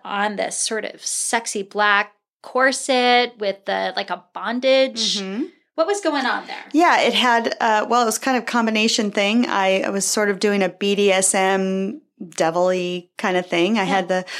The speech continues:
Speaker 2: little devil horns on and I had this black corset with a black kind of strappy bra and then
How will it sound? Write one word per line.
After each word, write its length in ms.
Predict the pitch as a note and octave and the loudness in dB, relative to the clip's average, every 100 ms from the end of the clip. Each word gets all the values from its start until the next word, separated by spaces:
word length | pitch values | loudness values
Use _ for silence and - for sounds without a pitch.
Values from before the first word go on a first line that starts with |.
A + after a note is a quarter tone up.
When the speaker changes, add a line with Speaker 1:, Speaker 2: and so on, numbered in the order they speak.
| - | -8
Speaker 2:
little 180 | - F#3+ | -2 0
devil 300 | F#3+ F#3+ F3 | 2 2 2
horns 480 | F#3 G3 F#3+ G#3 G#3+ | 2 2 2 2 0
on 280 | G#3 G3 G#3+ | 2 2 2
and 140 | G3 | 0
I 80 | F#3 | 0
had 280 | F3 F#3+ F3+ | 0 -2 0
this 180 | F#3 - | -2 -2
black 560 | - F3 F#3 G3 - - - - - - | 0 2 2 0 -8 -18 -16 -16 -16 -8
corset 760 | - A3 G#3 - G#3+ B3 - | 2 2 4 4 4 4 2
with 280 | G#3 G3+ G3+ | 2 2 2
a 220 | F3+ F3+ | 0 0
black 380 | F#3 F3+ G3 - | 0 0 0 -4
kind 180 | - G3+ | -2 0
of 60 | |
strappy 800 | F#3 - - F#3+ F3+ G#3+ F#3+ F#3+ G3 | 0 0 0 0 0 0 0 -2 -2
bra 460 | F#3 F3+ F#3 G3+ - | 2 2 4 2 0
and 200 | F#3+ F3+ | -2 0
then 420 | F#3 F3+ F3+ | 0 2 0